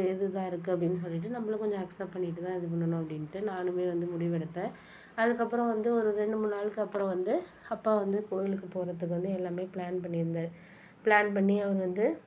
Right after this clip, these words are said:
சரியான ஒரு முடிவு எடுக்கணும் அப்படிங்கிறதுனால அவர் வந்து என்ன சொல்லிட்டாருன்னா,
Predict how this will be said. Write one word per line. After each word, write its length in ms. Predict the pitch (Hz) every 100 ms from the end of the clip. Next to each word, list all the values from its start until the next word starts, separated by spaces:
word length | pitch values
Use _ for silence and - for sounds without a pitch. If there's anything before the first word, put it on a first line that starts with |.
| - - - - - - - - - 226
சரியான 440 | 196 190 190 196 202
ஒரு 140 | 202
முடிவு 260 | 196 196 202
எடுக்கணும் 380 | 190 170 175 175
அப்படிங்கிறதுனால 640 | 165 170 170 165 160 160 214
அவர் 220 | 247 226
வந்து 200 | 214 214
என்ன 140 | 214 214
சொல்லிட்டாருன்னா, 600 | 202 202 190 180 180